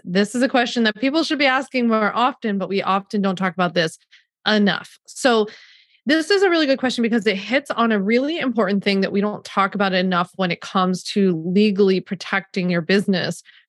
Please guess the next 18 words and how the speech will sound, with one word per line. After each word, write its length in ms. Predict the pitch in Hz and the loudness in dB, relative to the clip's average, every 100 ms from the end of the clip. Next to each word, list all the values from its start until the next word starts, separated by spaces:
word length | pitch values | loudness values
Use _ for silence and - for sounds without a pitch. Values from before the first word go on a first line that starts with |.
| - | 0
which 260 | 214 226 | 2 2
is 80 | 220 | 2
enforcement, 960 | 208 202 - 202 196 185 - 160 - - _ - | 2 2 0 0 2 0 -2 -8 -8 -10 _ -4
right? 240 | 185 202 - | -2 -2 -2
So 80 | 220 | -4
we 100 | 220 | -2
talk 240 | 247 254 | -2 -2
about 280 | 247 220 - _ _ - | 0 0 -2 _ _ -2
L 220 | 240 285 | 0 2
L 160 | 285 | 0
Cs 320 | 277 285 220 185 | 0 0 0 0
and 160 | 202 | -2
contracts 560 | - 294 240 220 190 - | 0 -2 0 -2 -2 -2
and 200 | 196 190 | -4 -2
S 240 | 254 311 - | -4 -4 -2
corps 400 | 254 202 175 - | 0 0 -2 -4
and 160 | 196 | -2
taxes 540 | 262 302 294 202 170 | -2 -4 -2 -4 -6